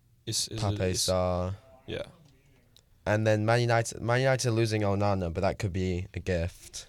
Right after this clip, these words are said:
Speaker 1: That's a, either a gift or a curse. You never know with that man.
Speaker 2: Yeah. I mean, and you look at the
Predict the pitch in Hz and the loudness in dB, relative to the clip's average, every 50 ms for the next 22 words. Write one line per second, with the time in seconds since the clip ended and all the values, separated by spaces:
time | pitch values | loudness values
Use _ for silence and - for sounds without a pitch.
0 | - - 113 113 - - 113 110 - - 110 110 104 107 104 104 104 101 104 107 | -10 -8 -6 -4 -2 -4 -4 -4 -6 -6 -6 -6 -6 -6 -6 -6 -8 -8 -10 -12
1 | 104 - - 104 104 101 101 - - 101 101 - - 104 104 104 104 104 104 104 | -12 -10 -10 -8 -8 -8 -10 -10 -10 -10 -10 -8 -8 -8 -8 -8 -8 -8 -10 -10
2 | 104 104 104 104 - - - - - - - - - - - - - 95 - - | -8 -8 -10 -10 -10 -12 -12 -12 -10 -10 -10 -10 -10 -10 -10 -10 -12 -12 -14 -16
3 | _ _ _ - - 113 120 113 - 110 123 123 123 123 127 147 170 - - - | _ _ _ -4 -2 0 0 2 2 0 0 0 0 0 0 0 0 0 -2 -4
4 | 113 - - 101 98 95 92 92 | -4 -2 0 2 2 2 2 2